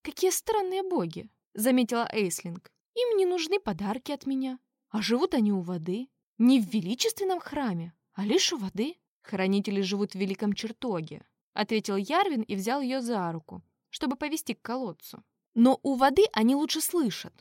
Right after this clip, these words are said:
"А твои боги слышат только, когда ты говоришь с ними в храме?" "У нас бог один, и любой священник сказал бы,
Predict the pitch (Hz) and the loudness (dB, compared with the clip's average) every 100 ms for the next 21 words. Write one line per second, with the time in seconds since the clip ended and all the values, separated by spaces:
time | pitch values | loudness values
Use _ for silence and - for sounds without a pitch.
0 | _ _ _ - 220 214 220 233 214 226 | _ _ _ 0 2 4 2 4 4 2
1 | 220 233 254 247 214 226 226 233 214 220 | 2 0 0 -2 0 -2 -2 -4 -4 -2
2 | 214 214 220 226 220 - 240 247 - 277 | -2 0 0 0 0 0 0 0 -2 -4
3 | 415 370 180 - _ _ - 302 311 277 | -2 -4 -8 -14 _ _ -4 0 0 2
4 | 277 - 320 240 180 165 - _ - 285 | 0 0 0 0 -2 -4 -10 _ -6 0
5 | 311 311 370 311 330 - 494 415 - - | 2 4 2 2 2 2 0 0 0 0
6 | 277 247 208 180 170 | 0 0 0 -4 -8